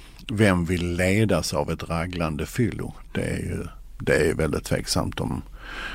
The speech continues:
någon kan ställa upp på det. Jag skulle önska att, eh,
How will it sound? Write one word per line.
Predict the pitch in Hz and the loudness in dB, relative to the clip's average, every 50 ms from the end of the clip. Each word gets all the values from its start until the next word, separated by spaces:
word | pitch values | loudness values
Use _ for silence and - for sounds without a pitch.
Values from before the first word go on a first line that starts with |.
| - - - - | -10 -12 -10 -2
någon | - - 85 82 85 | 2 4 4 4 4
kan | - - 82 | 2 2 0
ställa | - - - - 80 - | 2 2 0 0 0 0
upp | - - - | -2 -2 0
på | - - | 0 2
det. | - - - - - - - - - - - - - - | 2 2 0 -2 -4 -6 -10 -14 -16 -16 -16 -16 -8 0
Jag | - 85 80 | 0 2 2
skulle | - - - 80 73 76 | 2 2 2 2 4 4
önska | 71 71 73 71 - - - - 76 65 71 - - - - - - - | 4 4 4 2 0 0 2 4 4 4 4 2 -2 -6 -10 -10 -6 -2
att, | - - 76 - - - - - | 0 0 0 0 -4 -6 -4 -2
eh, | - - - | -2 0 -2